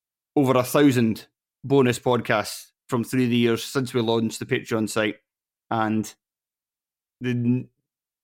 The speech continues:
to access some of them, you just need to pay two pounds a month.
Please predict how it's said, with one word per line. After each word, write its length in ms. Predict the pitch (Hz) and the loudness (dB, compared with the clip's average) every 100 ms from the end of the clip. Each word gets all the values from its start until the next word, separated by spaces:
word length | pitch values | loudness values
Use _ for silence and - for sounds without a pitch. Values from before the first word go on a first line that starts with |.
| - | -2
to 140 | 151 | 0
access 320 | 151 - 151 | 2 0 -2
some 180 | 123 160 | 0 2
of 60 | 196 | 2
them, 180 | 185 147 - | 2 0 -2
you 100 | 123 | -2
just 160 | 123 | 0
need 100 | 135 | -2
to 60 | 127 | 0
pay 100 | 131 | -2
two 160 | 127 135 | 0 0
pounds 200 | 139 131 | 0 2
a 40 | |
month. 220 | 131 131 | 2 0